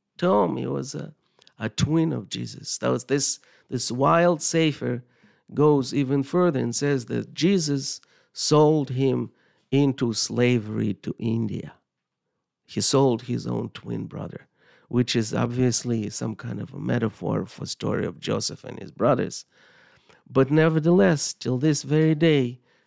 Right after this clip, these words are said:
this Thomas, or Tom-, the Thomas, is a patron saint of Indian Christians. Okay, this is, whole thing is aside.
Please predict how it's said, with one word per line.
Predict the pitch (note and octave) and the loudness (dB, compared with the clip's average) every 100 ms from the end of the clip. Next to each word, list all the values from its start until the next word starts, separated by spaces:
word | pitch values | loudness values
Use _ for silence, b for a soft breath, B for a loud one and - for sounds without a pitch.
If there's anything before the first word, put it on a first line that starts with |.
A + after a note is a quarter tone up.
| _ - | _ -4
this | B2+ A#2 | -2 0
Thomas, | - D3 C#3+ A#2+ A#2 - - _ _ _ _ - | 2 4 4 2 0 -4 -8 _ _ _ _ -14
or | F#2 | -14
Tom-, | - A#2 A#2+ G2+ | -8 -6 -6 -2
the | A#2+ D3 | 0 0
Thomas, | B2 C3 G#2+ C2+ C3 - - | -2 -4 -4 -8 -14 -16 -6
is | B2 B2 A2 - _ _ _ _ _ _ _ _ _ - B B B _ | -4 -4 -6 -16 _ _ _ _ _ _ _ _ _ -20 B B B _
a | - | -6
patron | - - C3 B2+ - A2 G#2 | -2 0 2 0 -4 -8 -6
saint | - G#2+ G2 G2 - _ _ _ _ _ _ _ - | -6 -6 -8 -10 -16 _ _ _ _ _ _ _ -6
of | G2+ - | -4 -2
Indian | A2 G#2+ G2 G2 | 0 0 -2 -6
Christians. | - G2 E2 - - - - - _ _ _ _ _ _ _ _ _ _ _ _ _ _ _ _ _ _ - - | -8 -8 -8 -10 -16 -14 -12 -12 _ _ _ _ _ _ _ _ _ _ _ _ _ _ _ _ _ _ -20 -6
Okay, | A2+ - - - | -6 -4 -10 -2
this | C#3+ C#3+ | 0 2
is, | D#3 - | 0 0
whole | C#3 B2+ | 0 0
thing | A#2 C3+ B2+ A#2 | 0 -2 0 0
is | G2 | -4
aside. | G#2 G2+ - G#2 F#2+ E2+ _ | -6 -6 -6 -6 -12 -16 _